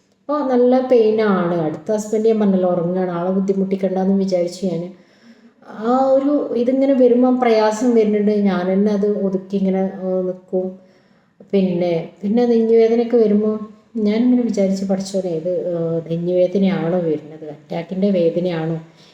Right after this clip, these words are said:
എന്നൊക്കെ ഇങ്ങനെ ഫീൽ ആയിരുന്നു. നല്ല അത്യാവശ്യം നല്ല പെയിനും കാര്യങ്ങളൊക്കെ ഉണ്ടായിരുന്നു. എന്നാലും ഞാൻ എൻ്റെ തൊട്ടടുത്ത് ഇരിക്കുന്ന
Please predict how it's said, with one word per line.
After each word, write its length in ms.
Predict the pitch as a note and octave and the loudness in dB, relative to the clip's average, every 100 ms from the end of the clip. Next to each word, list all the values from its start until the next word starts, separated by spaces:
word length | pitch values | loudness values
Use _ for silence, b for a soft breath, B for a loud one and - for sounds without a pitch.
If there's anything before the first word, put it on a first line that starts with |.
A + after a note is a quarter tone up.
| b A3+ | b 0
എന്നൊക്കെ 320 | A#3 B3+ C4+ | 2 4 2
ഇങ്ങനെ 220 | C4 C4 | 0 0
ഫീൽ 280 | B3 G#3+ G#3+ | 0 2 4
ആയിരുന്നു. 340 | G3+ F#3 G3 | 2 2 0
നല്ല 240 | A3+ C4 D#4+ | 0 0 0
അത്യാവശ്യം 960 | D#4 - - C4+ C4+ C#4 - D#4+ D4+ C4 | -2 -6 0 2 4 2 -2 -2 -2 0
നല്ല 240 | A#3+ A#3 | 0 0
പെയിനും 460 | A#3 A3 G3+ G#3 G3+ | 2 2 4 4 4
കാര്യങ്ങളൊക്കെ 480 | F3+ F3+ F3 - | 2 0 -4 -4
ഉണ്ടായിരുന്നു. 380 | F3 D3+ C#3+ C#3 - - - | -4 -4 -4 -6 -10 -14 -2
എന്നാലും 520 | G3+ A3 A3+ C#4 D4 | 0 2 2 2 2
ഞാൻ 220 | B3+ C4 | 2 2
എൻ്റെ 200 | B3+ B3+ | 2 2
തൊട്ടടുത്ത് 520 | B3+ B3 B3 A3+ A3+ | 0 0 -2 0 0
ഇരിക്കുന്ന 320 | B3 - A#3 | -2 -2 -4